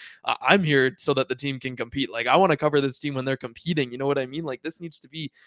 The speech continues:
a contending roster, and I think the core is good enough. I will ask, like, at what point do you think the questions get asked about the core? That's another one. Like, obviously, we've talked a lot about D J Smith. I think he'll probably be gone regardless in, in a matter of time. But,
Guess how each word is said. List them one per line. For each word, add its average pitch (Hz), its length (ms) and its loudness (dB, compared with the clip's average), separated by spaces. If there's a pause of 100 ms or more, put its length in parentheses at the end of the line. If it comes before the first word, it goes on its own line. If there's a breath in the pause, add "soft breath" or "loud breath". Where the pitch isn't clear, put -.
(160 soft breath)
a 135 80 -6
contending 147 380 -6
roster, 131 300 0
and 123 100 -4
I 123 60 -4
think - 180 -10
the - 80 -14
core 151 220 2
is 123 120 -4
good 143 120 -2
enough. 127 240 -4 (240)
I 127 80 4
will 165 220 8
ask, 160 280 4
like, 127 160 0
at 123 120 2
what 143 200 2
point 151 240 -4
do 135 80 -8
you 131 80 -2
think 139 200 -8
the 127 80 -6
questions 131 400 -6
get 123 120 -6
asked 123 300 -2
about 120 280 -2
the - 80 -18
core? 160 420 6 (320)
That's 135 180 0
another 151 300 2
one. 123 180 -2
Like, 120 220 -2
obviously, 139 320 0
we've 127 100 -4
talked 131 220 0
a 123 60 -2
lot 123 200 2
about 127 180 0
D 127 120 -6
J 123 160 -2
Smith. 120 320 -4 (320 soft breath)
I 123 140 -4
think 127 200 -10
he'll 123 120 -2
probably 123 260 4
be 117 80 -8
gone 120 240 -2
regardless 117 520 -6
in, 104 120 -10
in 117 140 -8
a 117 40 -10
matter 113 280 -6
of 110 80 -16
time. 113 340 -4
But, 113 220 0